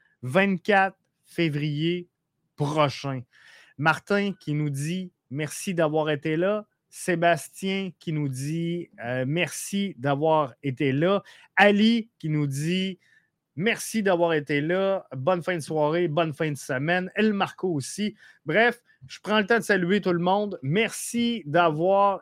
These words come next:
été avec nous. Euh, merci de nous soutenir, de, de, de nous écouter et de participer. Michel qui nous dit merci, à la prochaine.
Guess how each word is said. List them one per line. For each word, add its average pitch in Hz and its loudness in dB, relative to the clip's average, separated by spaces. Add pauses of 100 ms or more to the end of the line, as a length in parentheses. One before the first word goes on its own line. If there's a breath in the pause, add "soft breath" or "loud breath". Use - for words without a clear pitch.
(120)
été 185 0
avec 151 0
nous. 185 0 (440 loud breath)
Euh, 139 4
merci 180 -2
de - 2
nous 170 2
soutenir, 196 -4
de, 147 0
de, 143 0
de 151 2
nous 170 4
écouter 220 -2
et 165 2
de 175 6
participer. - -2
Michel 185 0
qui 170 -8
nous 156 -2
dit 156 -6
merci, 180 -2
à 156 4
la 151 4
prochaine. 143 2